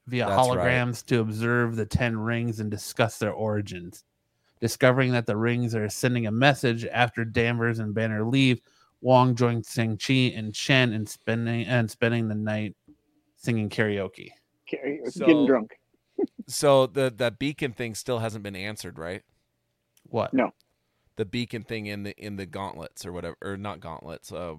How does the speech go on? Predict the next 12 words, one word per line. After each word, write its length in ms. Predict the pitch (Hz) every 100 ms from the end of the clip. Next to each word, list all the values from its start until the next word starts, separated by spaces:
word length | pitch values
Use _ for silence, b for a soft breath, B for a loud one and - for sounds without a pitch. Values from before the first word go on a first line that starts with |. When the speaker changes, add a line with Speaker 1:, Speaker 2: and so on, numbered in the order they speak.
| -
Speaker 2:
bracelet 440 | 95 92 87 -
things. 420 | 85 80 87 - _ _ _ _ _
There's 180 | 120 95
Speaker 1:
No. 60 | 143
Speaker 2:
like 60 | 110
Speaker 3:
Nope, 40 | -
Speaker 2:
a 60 | 107
Speaker 3:
that's 140 | 131
still 140 | 104
Speaker 2:
beacon. 140 | 95 139
Speaker 3:
coming 180 | 127
up. 100 | 110